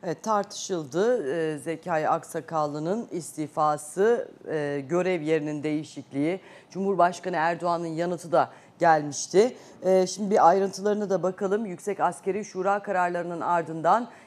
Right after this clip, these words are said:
generallerin yeni görev yerleri belli oldu. Özel Kuvvetler Komutanı Zekai Aksakallı Çanakkale'deki ikinci Ordu Komutanlığı'na atandı. Bu kararın ardından Aksakallı'nın istifa etmek istediği ancak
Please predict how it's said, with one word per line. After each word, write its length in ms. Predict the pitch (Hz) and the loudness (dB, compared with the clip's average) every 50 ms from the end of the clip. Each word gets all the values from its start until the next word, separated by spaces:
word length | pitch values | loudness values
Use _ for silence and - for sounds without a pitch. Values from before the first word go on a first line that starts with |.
| - _ - | -14 _ -2
generallerin 680 | 170 180 190 196 190 202 196 202 196 202 202 226 214 190 | 0 0 2 2 2 2 2 2 2 0 -2 -2 -2 -2
yeni 280 | 170 180 208 233 214 | -2 -2 -2 -2 0
görev 300 | 165 190 190 196 196 185 | 0 0 0 0 -2 -2
yerleri 420 | 180 180 175 170 170 170 160 160 139 | 0 0 0 0 -2 -4 -4 -4 -2
belli 300 | 175 185 196 214 233 240 | -2 -2 -2 -2 0 2
oldu. 540 | 202 180 170 165 151 135 208 254 302 302 - - - - - - | 2 2 2 0 -2 -4 -4 -4 -4 -6 -8 -12 -20 -20 -10 -6
Özel 360 | - 175 156 202 196 190 190 | -4 -2 2 2 2 2 0
Kuvvetler 520 | - 185 180 180 175 180 175 165 160 165 165 | -4 -4 -4 -4 -2 0 0 0 0 0 -4
Komutanı 480 | 170 175 165 151 - 165 165 196 220 | -8 -8 -8 -6 -4 -4 -2 -2 -4
Zekai 440 | 196 170 180 170 - 190 175 165 160 | -4 -4 -6 -4 -2 0 2 2 2
Aksakallı 760 | 156 165 165 - 185 160 - 170 165 156 156 160 185 226 233 - - - - _ _ | 2 0 -2 -6 -8 -4 0 2 2 2 2 2 0 -2 -2 -6 -12 -20 -20 _ _
Çanakkale'deki 960 | - - 240 233 220 196 196 - 196 175 165 160 160 165 160 - - 240 240 | -6 -4 0 0 0 0 0 -2 -2 -2 0 0 -2 -2 -4 -4 -4 -4 -4
ikinci 380 | 214 - - 208 196 190 185 202 | -4 -4 -6 -6 -6 -4 -2 0
Ordu 280 | 180 180 180 170 165 160 | 2 2 0 0 -4 -6
Komutanlığı'na 680 | - 175 165 156 - 180 165 156 160 156 151 151 143 151 | -6 -6 -6 -4 -2 0 0 0 0 0 -2 0 0 -2
atandı. 560 | 185 - 208 190 175 170 160 160 233 262 247 - - - - _ - | -2 -2 0 0 0 0 0 0 0 -2 -2 -6 -16 -20 -18 _ -4
Bu 140 | 180 247 240 | -4 -4 -2
kararın 500 | 254 277 233 220 190 180 170 170 165 - | 0 0 4 4 4 4 4 2 0 -2
ardından 680 | - 156 160 156 147 151 151 151 143 160 185 220 247 240 | 2 2 2 2 0 -2 -6 -2 2 2 2 2 2 2
Aksakallı'nın 800 | 131 160 160 - - 180 170 170 180 170 160 165 175 175 175 | -2 -2 -2 -4 -8 -10 -6 -2 0 0 0 0 -2 -6 -6
istifa 500 | 147 147 - - 165 156 143 185 208 226 | -8 -10 -10 -10 -10 -6 0 0 2 2
etmek 260 | 226 220 196 196 180 | 0 -2 -6 -8 -8
istediği 480 | - - - - 165 156 127 147 170 180 | -10 -12 -12 -8 -8 -8 -6 -4 -4 -2
ancak 420 | 180 165 160 156 165 170 196 220 | -2 -4 -4 -4 -2 -2 -2 -2